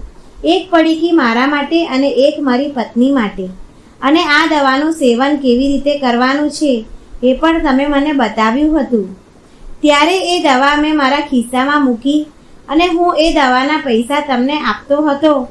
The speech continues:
પરંતુ તમે એવું કહીને મારા પૈસા લેવાની ના પાડી કે આજનું ખાતું બંધ થઈ ગયું છે. એ વાત જો મને સમજાતી હોય ન હતી, ત્યારે એક ત્રીજા વ્યક્તિએ આવીને મને સમજાવ્યું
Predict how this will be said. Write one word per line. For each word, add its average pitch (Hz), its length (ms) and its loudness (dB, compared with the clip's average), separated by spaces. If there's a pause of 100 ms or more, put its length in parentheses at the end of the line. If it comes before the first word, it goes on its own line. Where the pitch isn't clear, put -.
(380)
પરંતુ 320 380 2 (100)
તમે 311 300 2
એવું 277 300 2
કહીને 294 500 0
મારા 277 400 0
પૈસા 247 340 0
લેવાની 262 460 0
ના 233 340 -2
પાડી 277 420 0 (520)
કે 359 100 0
આજનું 269 520 0
ખાતું 294 440 0
બંધ 254 280 0
થઈ 302 160 4
ગયું 277 300 2
છે. 214 200 -8 (840)
એ 339 140 2
વાત 302 420 2
જો 294 220 2 (320)
મને 262 320 0
સમજાતી 277 680 2
હોય 311 360 2
ન 269 120 0
હતી, 254 500 -2 (720)
ત્યારે 294 380 2 (280)
એક 339 260 -2
ત્રીજા 277 360 2
વ્યક્તિએ 294 520 -2
આવીને 262 360 0
મને 294 260 0
સમજાવ્યું 254 840 0